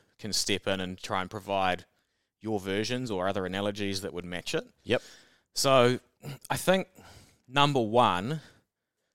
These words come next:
Speaker 1: the number one barrier to a good mindset is your own self-limiting or false beliefs.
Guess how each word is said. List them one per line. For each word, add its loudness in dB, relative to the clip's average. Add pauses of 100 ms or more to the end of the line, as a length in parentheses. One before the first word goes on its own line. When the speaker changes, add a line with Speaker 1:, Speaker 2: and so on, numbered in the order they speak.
(140)
Speaker 1:
the -6
number 0
one 4
barrier 4 (320)
to -4
a -4
good -2
mindset -2 (340)
is -2
your -2
own -2
self-limiting -4
or -8
false -4
beliefs. -8